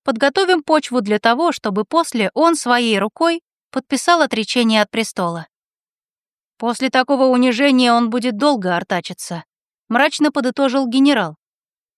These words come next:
«Вряд ли Дартас не понимает этого. Мы потянем время, как только сможем».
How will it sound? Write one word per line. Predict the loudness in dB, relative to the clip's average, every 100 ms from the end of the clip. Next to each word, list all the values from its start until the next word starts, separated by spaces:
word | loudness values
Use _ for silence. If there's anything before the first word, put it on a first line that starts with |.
| -4
«Вряд | 0 0 0
ли | -2
Дартас | 2 0 0 -8 -10 -8
не | -6
понимает | -2 0 2 2 0 -6
этого. | -8 -10 -10 -14 _ _ _ _ _ _ -2
Мы | 0 2
потянем | 2 2 2 2
время, | 2 2 2
как | 0 -2
только | -4 -4
сможем». | -2 0 0 -2 -8